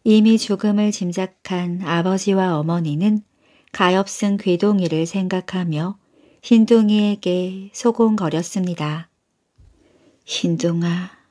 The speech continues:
앞 못 보는 우리 귀동이를 부탁한다. 귀동이를 남겨두고 세상을 떠나려니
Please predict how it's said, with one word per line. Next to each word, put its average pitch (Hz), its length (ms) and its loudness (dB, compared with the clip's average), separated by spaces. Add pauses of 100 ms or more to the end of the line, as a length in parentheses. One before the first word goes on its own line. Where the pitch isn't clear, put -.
앞 180 200 0
못 175 260 0
보는 175 340 0
우리 175 240 -2
귀동이를 170 640 -4
부탁한다. 165 960 -6 (520)
귀동이를 202 640 2
남겨두고 180 720 -4
세상을 170 580 -4
떠나려니 165 760 -4